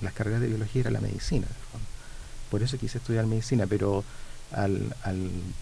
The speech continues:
poco andar en, en la universidad me di cuenta que habían carreras especiales y por eso yo, después de estar el primer año en la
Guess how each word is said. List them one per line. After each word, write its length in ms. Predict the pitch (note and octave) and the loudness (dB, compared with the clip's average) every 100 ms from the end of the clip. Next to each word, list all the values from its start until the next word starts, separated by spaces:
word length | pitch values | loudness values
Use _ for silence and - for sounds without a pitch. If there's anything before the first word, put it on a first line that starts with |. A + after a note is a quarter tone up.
| - | 4
poco 200 | C3+ F3+ | 6 8
andar 280 | D#3 D#3 D#3+ | 8 8 8
en, 180 | C#3+ | 8
en 160 | A#2+ A#2+ | 6 6
la 80 | A#2 | 6
universidad 500 | A#2 A2+ A2+ C3 B2+ | 6 6 4 4 6
me 100 | A#2+ | 6
di 100 | A2+ | 4
cuenta 320 | A2+ A2+ A#2 | 2 2 0
que 260 | - F#2+ F#2 | 2 0 2
habían 280 | F#2+ G2+ | 2 0
carreras 380 | G#2+ G#2+ G2+ G#2 | 0 -2 0 0
especiales 540 | G#2+ - - A#2 B2 C3 | 0 -4 -2 0 2 0
y 160 | A2 | -2
por 160 | G2+ G2 | 0 0
eso 160 | G#2+ | 0
yo, 260 | A#2 A2+ G2+ G#2 - - - | 2 2 2 -4 -10 -12 -4
después 300 | G2 - G#2 | -4 -2 -2
de 20 | |
estar 160 | G2+ G#2 | 0 -4
el 60 | |
primer 260 | G#2 G#2 G#2 | 0 2 4
año 280 | A#2 B2 B2+ | 4 4 2
en 240 | - G#2+ | 2 0
la 260 | G2+ G2+ | 0 -2